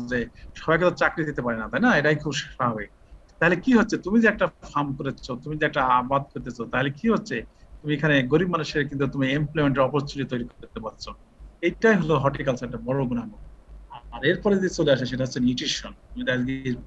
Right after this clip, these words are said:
টমেটো করো, ফুলকপি, বাঁধাকপি করো, আর যে আম, জাম, কাঁঠাল করো, এই যে nutrition, তুমি অন্য অন্য ক্রপে তুমি পাবা না। So এইটা দুইটা জিনিস, income এবং হলো তোমার employment opportunity এবং তোমার nutrition, এটা খুব important horticulture জন্য।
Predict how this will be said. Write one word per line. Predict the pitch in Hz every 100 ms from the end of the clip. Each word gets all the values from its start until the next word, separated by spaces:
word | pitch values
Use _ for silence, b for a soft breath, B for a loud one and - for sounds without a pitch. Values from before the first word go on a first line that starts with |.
| -
টমেটো | 135 139 143
করো, | 139 120 117 - 143
ফুলকপি, | 135 131 120
বাঁধাকপি | 117 123 - 120 117
করো, | 113 107 - b b - -
আর | 117
যে | 117
আম, | 117 131 139
জাম, | 131 123
কাঁঠাল | - 156 165
করো, | 143 127
এই |
যে | 127 143
nutrition, | 208 226 - 123 110 - b - 131
তুমি | 156
অন্য | 196 185
অন্য | 165
ক্রপে | - 135 135 - -
তুমি | 120 117
পাবা | - 110 104
না। | 87 - - - _ -
So | - - 139
এইটা | - 262 247 233 175
দুইটা | 143 156 202 202
জিনিস, | 156 190 165 117 151
income | 156 151 165 180 214 175
এবং | 139 135
হলো | 120 135
তোমার | 131 131
employment | 131 131 185 180 180
opportunity | 175 175 180 175 220 262 - b - -
এবং | 202 294 262
তোমার | 170 143
nutrition, | 135 135 131 123 - 107 -
এটা | 160 160
খুব | - - 277
important | 175 120 123 - 120
horticulture | - 117 - 107
জন্য। | -